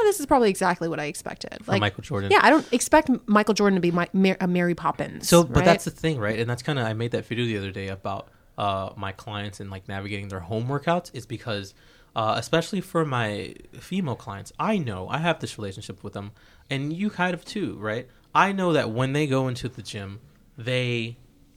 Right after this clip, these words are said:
Speaker 2: snap on their headphones and they turn on this second character, right? No one's looking. I can be strong. I can be powerful. I can be, uh, right? I can let out those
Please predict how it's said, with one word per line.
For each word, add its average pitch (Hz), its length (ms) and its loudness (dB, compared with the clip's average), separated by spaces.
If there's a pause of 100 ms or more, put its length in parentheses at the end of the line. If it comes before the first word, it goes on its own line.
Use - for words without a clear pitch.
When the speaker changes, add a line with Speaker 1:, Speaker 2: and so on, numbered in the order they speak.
(100)
Speaker 2:
snap 135 400 -2
on 135 200 0
their 127 100 -2
headphones 101 680 -6
and 110 160 -6
they 113 80 -6
turn 123 440 -4
on 104 440 -8
this 101 140 -14
second - 580 -6
character, - 600 -10 (340)
right? 113 240 -2
No 113 200 -4
one's 151 280 -2
looking. 127 420 -6 (460)
I 127 80 -4
can 123 220 -8
be 104 120 -12
strong. 135 840 0
I 110 80 -6
can 98 180 -14
be 101 100 -14
powerful. 131 720 -2
I 113 100 -4
can 107 220 -14
be, 101 220 -12 (500)
uh, 131 280 -4
right? 117 160 -6
I 127 100 -6
can 123 240 -6
let 151 160 2
out 151 260 2
those 127 480 -2